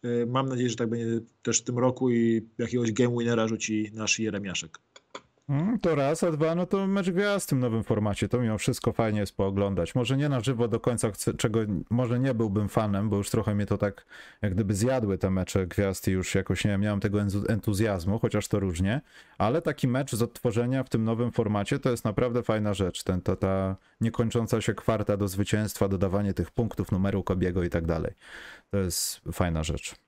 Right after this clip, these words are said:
Speaker 2: Dobrze, to co, będziemy za tydzień? Nie wiem, może w weekend jakieś granko, oglądanko, coś na Twitchu, bo już próbowałem w zeszłym tygodniu.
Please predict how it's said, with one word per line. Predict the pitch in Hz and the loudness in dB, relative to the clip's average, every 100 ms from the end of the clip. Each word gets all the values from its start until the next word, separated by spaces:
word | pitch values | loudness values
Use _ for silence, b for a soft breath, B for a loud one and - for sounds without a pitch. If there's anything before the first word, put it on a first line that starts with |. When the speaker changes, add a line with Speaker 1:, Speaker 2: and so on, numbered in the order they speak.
| - | -2
Speaker 2:
Dobrze, | 135 185 107 95 | -2 0 0 0
to | 127 | 0
co, | - | 0
będziemy | 95 120 139 147 123 | 0 0 0 0 0
za | 113 | 0
tydzień? | - 104 123 131 143 _ b b b b | -2 0 0 -2 -4 _ b b b b
Nie | 127 143 | -2 0
wiem, | 131 | 2
może | 127 131 131 | 0 2 2
w | 117 | 0
weekend | 135 135 120 | 0 0 0
jakieś | 120 127 113 | 0 0 0
granko, | 123 131 123 123 | 0 0 0 0
oglądanko, | 113 117 117 117 113 117 113 110 104 | 2 0 2 0 0 0 2 0 -2
coś | 101 120 113 | 0 0 0
na | 104 | 0
Twitchu, | - 104 - 113 | 0 0 0 0
bo | 123 107 | 0 0
już | 107 | -2
próbowałem | - 107 107 107 104 | -2 0 2 0 0
w | 95 | 0
zeszłym | 98 107 98 | 0 0 0
tygodniu. | 104 101 92 101 | 0 0 0 0